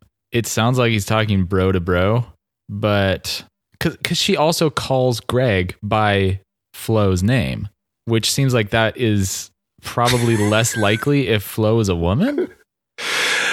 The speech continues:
Speaker 2: I see what you mean. Yeah, I haven't, I haven't heard of, like, well, actually, I have heard of, like, specifically in my life of, like, um, women who are attracted to women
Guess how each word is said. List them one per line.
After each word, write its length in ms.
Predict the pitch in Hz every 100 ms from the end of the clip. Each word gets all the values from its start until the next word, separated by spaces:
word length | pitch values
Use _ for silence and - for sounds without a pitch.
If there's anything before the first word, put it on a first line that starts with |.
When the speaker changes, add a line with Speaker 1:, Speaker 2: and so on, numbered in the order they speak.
| -
Speaker 2:
I 120 | - 220
see 140 | 285
what 140 | 262 208
you 100 | 180
mean. 160 | 151
Yeah, 180 | 139 156
I 60 | 156
haven't, 300 | 214 202 -
I 120 | -
haven't 240 | 165 190 147
heard 280 | 143 165 151
of, 140 | 131
like, 520 | 135 131 117 - - - _
well, 400 | 294 330 359 - _ _ _ -
actually, 460 | - - 202 190
I 120 | - 226
have 260 | 220 202
heard 200 | 196 175
of, 120 | 151 -
like, 220 | 143 143
specifically 680 | - 180 - 165 147 139 147
in 60 | 147
my 140 | 123
life 420 | 117 110 107 - -
of, 260 | 123 110
like, 420 | 120 110 104 - - - - - _ -
um, 680 | 120 107 104 107 98 101 - _ - - - _ _ -
women 720 | 127 147 135 123 117 117 117 - _ _ 123
who 580 | 123 113 104 98 92 -
are 200 | 107 101
attracted 400 | 104 127 117 107
to 100 | 113
women 460 | 107 104 98 95